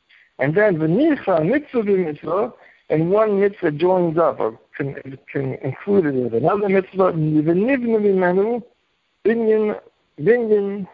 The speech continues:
levush, nifkar. And all a person's mitzvahs are intact,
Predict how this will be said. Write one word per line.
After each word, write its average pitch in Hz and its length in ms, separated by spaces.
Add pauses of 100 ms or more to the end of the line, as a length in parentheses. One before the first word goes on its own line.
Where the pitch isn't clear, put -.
(100)
levush, 156 460 (320)
nifkar. 156 580
And 165 240
all 226 460
a 180 60
person's 180 500
mitzvahs 185 480 (140)
are 156 180
intact, 175 540